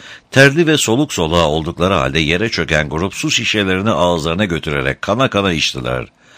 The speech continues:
Hal aralarında dolaşıp onları ağaç çizgisinin kıyısındaki mevzilerine yolladı. "Başınızı eğin, görünmemeye çalışın, barutunuzu kontrol edin ama ben emir vermeden ateş etmeyin." diye emir verdi.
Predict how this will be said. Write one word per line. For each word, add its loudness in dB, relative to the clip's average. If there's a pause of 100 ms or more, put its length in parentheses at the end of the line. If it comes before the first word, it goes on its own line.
(300)
Hal 4
aralarında 2
dolaşıp 0
onları 0
ağaç 2
çizgisinin -2
kıyısındaki -2
mevzilerine -2
yolladı. -4 (960)
"Başınızı 6
eğin, 4
görünmemeye 2
çalışın, -2
barutunuzu 2
kontrol 0
edin -2 (300)
ama 4
ben 4
emir 2
vermeden 4
ateş 0
etmeyin." 0
diye 0
emir -4
verdi. -4